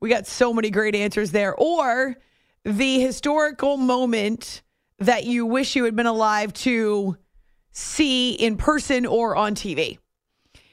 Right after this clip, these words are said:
And I was talking to my best friend over the weekend.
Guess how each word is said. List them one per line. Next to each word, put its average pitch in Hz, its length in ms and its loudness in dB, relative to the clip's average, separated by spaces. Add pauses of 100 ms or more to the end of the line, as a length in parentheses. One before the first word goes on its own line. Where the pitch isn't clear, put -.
(180)
And 226 220 2
I 214 60 2
was 226 120 0
talking 262 280 2
to 240 40 0
my 214 140 2
best 226 300 0
friend 240 220 2
over 214 160 0
the 202 120 0
weekend. 196 680 -2